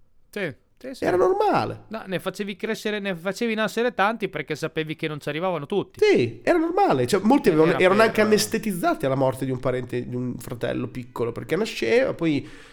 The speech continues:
Speaker 2: dopo un mese moriva, gli avevano dato fatica un nome, fatica c'è una foto, fatica c'è una tomba, e dopo sei anni se lo sono dimenticati tutti che c'è anche, che sia anche esistito. Adesso ti, hai, fai un solo figlio, ti muore, è un dramma.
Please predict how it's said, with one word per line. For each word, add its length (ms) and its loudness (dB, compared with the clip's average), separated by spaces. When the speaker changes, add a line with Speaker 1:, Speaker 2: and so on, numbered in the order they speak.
Speaker 2:
dopo 200 -6
un 60 0
mese 260 2
moriva, 600 2
gli 60 0
avevano 240 4
dato 200 2
fatica 380 -4
un 140 0
nome, 400 4
fatica 360 -2
c'è 140 0
una 120 -2
foto, 540 0
fatica 320 -4
c'è 140 -4
una 120 -2
tomba, 440 0
e 80 2
dopo 240 -4
sei 240 -2
anni 180 0
se 100 -4
lo 60 -2
sono 120 -10
dimenticati 360 -6
tutti 240 -6
che 100 -10
c'è 120 -2
anche, 140 -4
che 100 -10
sia 100 -6
anche 140 -6
esistito. 460 -8
Adesso 300 4
ti, 220 -4
hai, 160 4
fai 180 4
un 140 4
solo 240 4
figlio, 400 0
ti 100 -2
muore, 280 2
è 20 0
un 80 -2
dramma. 400 -2